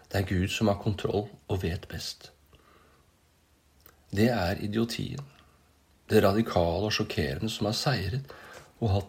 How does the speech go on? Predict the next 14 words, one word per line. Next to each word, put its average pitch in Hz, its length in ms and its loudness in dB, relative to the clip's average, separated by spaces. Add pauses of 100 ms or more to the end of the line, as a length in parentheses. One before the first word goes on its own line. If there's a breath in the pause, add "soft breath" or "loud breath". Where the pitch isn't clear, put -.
den 110 100 -4
største - 480 -2
suksess. - 680 -10 (760 loud breath)
Det 95 80 6
er 104 80 10
Jesus 120 480 6
som 170 160 -4
har 147 80 -2
stått - 400 -4
opp - 300 -12
og 87 100 -2
vunnet 90 320 2
over 85 160 2
døden, 73 380 -4